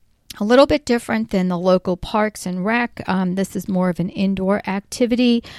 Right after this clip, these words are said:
I always like to look for, I'm such a homeschool mom, um, books or coloring books or some kind of activity that goes along with the museum.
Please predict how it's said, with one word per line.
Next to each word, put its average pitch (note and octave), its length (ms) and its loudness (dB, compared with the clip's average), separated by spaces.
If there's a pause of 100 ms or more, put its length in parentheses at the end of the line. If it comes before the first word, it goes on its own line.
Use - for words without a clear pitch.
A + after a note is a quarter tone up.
(320)
I B3 220 4
always A#3 280 2
like F#3 280 0
to G3+ 120 -10
look F#3+ 300 -4
for, F3+ 200 -4
I'm E3+ 80 -4
such - 240 -8
a E3 60 -4
homeschool F3 400 -6
mom, B3 380 0 (340)
um, G3 200 0
books - 440 0
or G#3+ 560 4
coloring D#4 420 0
books B3+ 440 -2
or G3+ 240 0
some B3+ 200 -4
kind B3 200 -2
of G3 80 0
activity G#3+ 500 -2
that F#3 200 -2
goes F#3+ 260 2
along F3+ 580 0
with F3+ 220 0
the F3+ 100 -2
museum. F3 720 -2